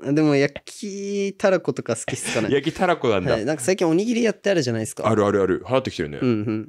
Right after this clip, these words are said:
Speaker 1: なんかあれの焼きたらことかめっちゃ好きっすね。
Speaker 2: へー。え、なんかおすすめのおにぎり屋さんとかあんの？東京とか。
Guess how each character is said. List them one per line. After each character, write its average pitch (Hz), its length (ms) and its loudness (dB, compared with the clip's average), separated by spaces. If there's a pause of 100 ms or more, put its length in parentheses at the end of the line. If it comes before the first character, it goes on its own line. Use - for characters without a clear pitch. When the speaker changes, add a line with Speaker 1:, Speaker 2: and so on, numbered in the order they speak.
Speaker 1:
な 143 140 0
ん - 20 -6
か 110 120 2
あ 123 60 4
れ 165 220 2
の 156 360 2
焼 131 200 -2
き - 40 -14
た 143 100 2
ら 120 80 0
こ 110 100 -6
と 107 60 -4
か 110 80 -8
め 110 80 -2
っ 110 40 -6
ち - 80 -10
ゃ - 40 -8
好 - 80 -10
き - 80 -4
っ - 20 -6
す - 140 -12
ね。 - 60 -20 (100)
Speaker 2:
へ 98 960 2
ー。 - 20 -20 (340)
え、 143 60 2
な 185 140 0
ん - 20 -4
か 107 80 -6
お 113 80 2
す - 60 -6
す 139 80 -4
め 143 60 2
の 135 80 2
お 127 40 2
に 131 140 0
ぎ 123 60 0
り 127 40 2
屋 123 80 0
さ 120 100 -2
ん 101 60 -2
と 87 60 -10
か 95 80 0
あ 95 40 2
ん 85 40 -2
の？ 67 80 -4
東 78 180 0
京 73 160 -2
と - 80 -20
か。 - 80 -12